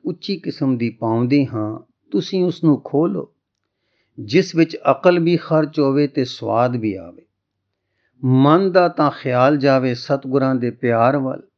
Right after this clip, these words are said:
ਉਹਨਾਂ ਦੀ ਕਰਨੀ ਮਿਹਰ ਵੱਲ ਤੇ ਖੁੱਲ੍ਹੇ ਬੁਝਾਰਤ। ਵੱਡੇ ਸਰਦਾਰ ਜੀ ਬੋਲੇ, "ਚੰਗੀ ਗੱਲ ਹੈ, ਪਾਓ, ਅਸੀਂ ਵੀ ਸੁਣੀਏ।" ਵੱਡੇ ਵੀਰ ਜੀ ਬੋਲੇ, "ਪਿਤਾ ਜੀ ਨੇ ਬੜੀ ਅਮੋਲਕ ਸੁਮਤ ਦਿੱਤੀ ਹੈ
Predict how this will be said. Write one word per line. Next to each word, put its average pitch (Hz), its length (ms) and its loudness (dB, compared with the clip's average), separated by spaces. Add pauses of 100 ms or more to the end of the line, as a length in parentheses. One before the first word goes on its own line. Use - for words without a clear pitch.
(480)
ਉਹਨਾਂ 143 280 4
ਦੀ 120 200 0
ਕਰਨੀ 131 520 0
ਮਿਹਰ 127 400 -2
ਵੱਲ 131 220 -2
ਤੇ 120 260 -6 (100)
ਖੁੱਲ੍ਹੇ 175 360 0
ਬੁਝਾਰਤ। 90 540 -10 (1300)
ਵੱਡੇ 170 480 0
ਸਰਦਾਰ 127 560 0
ਜੀ 123 180 -4
ਬੋਲੇ, 107 400 -4
"ਚੰਗੀ 156 480 -2
ਗੱਲ 135 260 -4
ਹੈ, - 120 -14 (140)
ਪਾਓ, 131 480 -2 (180)
ਅਸੀਂ 175 240 -4
ਵੀ 180 120 -6
ਸੁਣੀਏ।" 151 500 -2 (920)
ਵੱਡੇ 147 420 2
ਵੀਰ 139 240 2
ਜੀ 123 180 -4
ਬੋਲੇ, 107 400 -4
"ਪਿਤਾ 127 360 -4
ਜੀ 120 240 -2
ਨੇ 127 160 0
ਬੜੀ 104 460 -2 (100)
ਅਮੋਲਕ 127 400 0
ਸੁਮਤ 120 360 -4
ਦਿੱਤੀ 120 460 -6
ਹੈ 98 200 -18